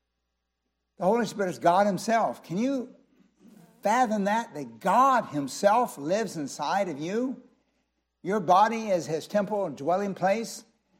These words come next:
The very one who spoke this world into existence abides in you. Your body is his temple.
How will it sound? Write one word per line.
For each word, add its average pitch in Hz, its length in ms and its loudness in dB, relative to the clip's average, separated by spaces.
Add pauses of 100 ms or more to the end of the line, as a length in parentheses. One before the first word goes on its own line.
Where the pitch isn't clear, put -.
(280)
The 160 100 -2
very 196 280 0
one 202 300 4
who 180 180 0
spoke 208 440 0
this 175 200 -6
world 190 200 -2
into 156 140 -6
existence 175 680 -6
abides 151 680 -2
in 143 200 -4
you. 220 440 0 (680)
Your 160 220 0
body 196 400 4
is 160 120 0
his 190 160 0
temple. 185 580 2